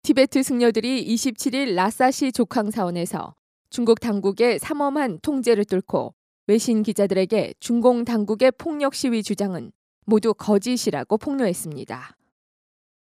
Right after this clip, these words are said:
중공 당국은 이날 비난이 빗발치는 국제 여론을 잠재우기 위해 외신 기자들을 불러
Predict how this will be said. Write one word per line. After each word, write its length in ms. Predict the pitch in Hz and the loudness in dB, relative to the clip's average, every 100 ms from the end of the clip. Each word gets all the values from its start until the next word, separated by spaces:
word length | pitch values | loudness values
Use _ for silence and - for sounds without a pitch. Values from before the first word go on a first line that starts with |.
| _ _ _ _ _ | _ _ _ _ _
중공 360 | - 262 262 254 | 0 4 4 4
당국은 440 | 262 233 247 285 | 2 0 0 -2
이날 380 | 214 220 247 185 | 0 2 4 2
비난이 500 | - 247 254 269 269 | 0 4 6 4 2
빗발치는 720 | 262 - 247 - 247 262 175 | -2 2 0 0 -2 -4 -6
국제 400 | - 226 - 262 | -6 -6 2 4
여론을 400 | 214 214 208 214 | 6 4 2 0
잠재우기 600 | 190 214 190 180 170 175 | -2 -4 -2 -2 -2 -4
위해 300 | 175 180 135 - _ _ _ | -2 -2 -4 -10 _ _ _
외신 380 | 196 220 - 226 | 2 2 4 0
기자들을 440 | 214 202 202 190 180 | 2 2 2 2 0
불러 400 | 185 214 156 | 2 2 0